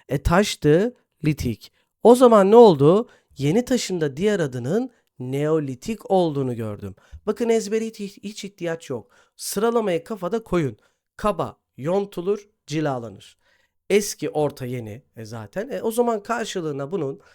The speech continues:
işte neo-, paleolitik, mezolitik, neolitik isimlerini koymak kalıyor. Tamam. Şimdi özelliklerine tek tek bakacağız. Arkadaşlarım burada da bir geçiş dönemi olan kalkolitik var.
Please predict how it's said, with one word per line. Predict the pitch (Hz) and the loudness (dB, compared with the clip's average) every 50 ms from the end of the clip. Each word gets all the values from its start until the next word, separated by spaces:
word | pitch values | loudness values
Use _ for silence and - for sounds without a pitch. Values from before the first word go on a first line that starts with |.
| _ _ _ _ - | _ _ _ _ -18
işte | - - - 170 175 170 - _ _ _ _ _ - | -12 -6 -4 -4 -4 -4 -6 _ _ _ _ _ -8
neo-, | - 165 180 180 175 160 - | -2 0 2 4 4 2 2
paleolitik, | - - 175 170 170 170 160 139 135 135 - 123 135 - - _ _ _ - | 0 0 0 0 2 0 0 0 -2 -8 -10 -16 -16 -16 -20 _ _ _ -6
mezolitik, | 139 175 185 156 160 139 127 117 - - - - - | -4 -4 -4 -2 -4 -6 -6 -8 -12 -18 -14 -8 -4
neolitik | 196 175 131 113 104 - - - | -2 -2 -2 -4 -8 -16 -18 -16
isimlerini | 190 - - - 135 131 127 147 165 | -14 -14 -12 -8 -8 -6 -6 -6 -6
koymak | - - 117 110 107 104 101 - | -6 -6 -8 -6 -8 -10 -12 -12
kalıyor. | - - - - - _ _ _ _ | -16 -16 -16 -18 -20 _ _ _ _
Tamam. | - 160 202 196 - _ _ _ _ _ | -6 -4 -4 -4 -6 _ _ _ _ _
Şimdi | - - - 233 240 | -12 -10 -6 -4 0
özelliklerine | - 226 220 226 240 247 247 247 247 247 247 254 | 2 2 4 4 4 4 4 4 4 2 2 2
tek | 247 247 208 - | 0 -2 -4 -2
tek | - 247 240 | -2 -2 0
bakacağız. | 196 175 147 147 120 120 101 101 - - _ _ _ _ _ _ _ - | 0 -2 -2 -4 -8 -8 -10 -10 -14 -18 _ _ _ _ _ _ _ 2
Arkadaşlarım | 233 269 254 254 220 196 160 - - 151 147 160 170 196 - | 2 2 2 2 0 0 0 -2 -4 -6 -6 -6 -6 -10 -8
burada | 190 240 262 240 226 165 135 | -6 -4 -2 0 0 0 0
da | 139 156 - _ _ _ _ _ _ _ _ _ _ _ _ _ _ _ _ - | -2 -6 -6 _ _ _ _ _ _ _ _ _ _ _ _ _ _ _ _ -12
bir | 156 170 208 220 | -8 -4 -4 -4
geçiş | 196 160 175 185 - - 240 226 - - - | -2 0 0 0 0 0 -4 -4 -2 2 4
dönemi | 214 202 196 185 175 | 4 4 4 2 2
olan | - 156 170 202 240 247 240 | 2 2 2 2 2 0 0
kalkolitik | - 185 180 175 170 - 185 175 175 - - - - - | 0 0 0 0 0 -2 -4 -4 -4 -6 -10 -12 -12 -12
var. | 113 95 - - - _ | -14 -14 -14 -18 -20 _